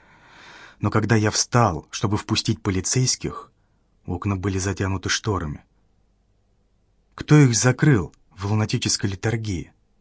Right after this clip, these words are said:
Я или она? Меня передернуло. Огромные окна универмага пылали багровым заревом. Кончался день, как в кошмарном сне или хмельном забытье. В ее красоте было что-то зловещее.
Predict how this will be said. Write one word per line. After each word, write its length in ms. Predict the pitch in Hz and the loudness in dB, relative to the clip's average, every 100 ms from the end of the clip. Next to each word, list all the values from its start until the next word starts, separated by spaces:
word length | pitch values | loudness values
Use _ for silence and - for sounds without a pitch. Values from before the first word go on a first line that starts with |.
| - | -14
Я 260 | 90 95 | -6 -4
или 220 | 101 104 110 | -2 -2 0
она? 380 | 123 139 85 - _ _ _ _ _ _ _ _ _ _ _ - | 2 2 0 -8 _ _ _ _ _ _ _ _ _ _ _ -8
Меня 280 | 98 95 90 | -4 -4 -4
передернуло. 760 | 92 92 92 87 80 71 - _ - - - | -6 -4 -4 -4 -6 -10 -16 _ -20 -16 0
Огромные 520 | 113 117 135 127 117 | 4 8 8 8 4
окна 420 | - 139 131 117 | 4 4 6 6
универмага 680 | 117 113 107 107 117 120 107 | 6 6 4 4 4 4 2
пылали 420 | - 110 110 104 | 0 2 4 4
багровым 540 | 95 101 92 98 95 87 | 2 0 0 0 0 -2
заревом. 500 | 90 85 80 - - _ _ _ _ _ _ _ _ | -4 -4 -8 -12 -18 _ _ _ _ _ _ _ _
Кончался 640 | - 101 - 110 98 - 90 | -2 0 2 2 2 -2 -4
день, 380 | 90 82 65 - _ _ _ _ _ _ | -4 -4 -6 -14 _ _ _ _ _ _
как 140 | - - | -8 -4
в 80 | |
кошмарном 600 | - 113 127 131 120 117 110 | 0 2 4 4 6 4 4
сне 500 | - 117 120 117 87 | 2 4 4 4 0
или 140 | 85 | -4
хмельном 520 | - - 101 98 92 | -8 -2 0 0 -2
забытье. 720 | 87 90 92 90 85 78 - _ _ _ _ _ _ - | -2 -4 -6 -8 -8 -8 -10 _ _ _ _ _ _ -8
В 60 | |
ее 160 | 98 107 | -2 -2
красоте 480 | - 104 - 107 107 | 0 0 0 2 0
было 240 | 95 98 | 0 -2
что-то 300 | 90 101 98 | 0 -4 -4
зловещее. 720 | 92 98 92 85 73 - - | -4 -4 -4 -4 -4 -6 -8